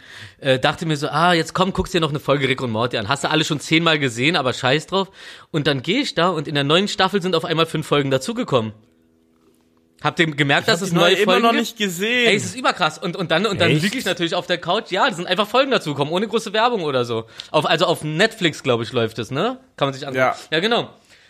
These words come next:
Speaker 1: In, in der neuen Staffel, ich guck's, ich so, äh, warum sind die nicht abgespielt? Dann guck ich so die Titel und die Beschreibung, ich so, was ist das für ein Quatsch? Was für ein Zug? Irgendwas mit dem Zug und, und, äh, Märchen in einem Zug über Rick.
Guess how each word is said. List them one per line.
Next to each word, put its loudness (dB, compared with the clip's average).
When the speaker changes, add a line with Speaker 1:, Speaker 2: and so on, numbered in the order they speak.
Speaker 1:
In, -6
in -2
der 2
neuen 4
Staffel, 2
ich -2
guck's, 0
ich -8
so, -12
äh, -2
warum -4
sind -4
die -6
nicht -4
abgespielt? -2
Dann -2
guck -8
ich -2
so -4
die -2
Titel -2
und 4
die -2
Beschreibung, -4
ich -8
so, -6
was -16
ist -18
das -16
für 0
ein 0
Quatsch? -2
Was -2
für 2
ein 2
Zug? 0
Irgendwas 2
mit 4
dem -4
Zug 2
und, -2
und, -6
äh, -8
Märchen 0
in 0
einem -2
Zug -8
über 0
Rick. -2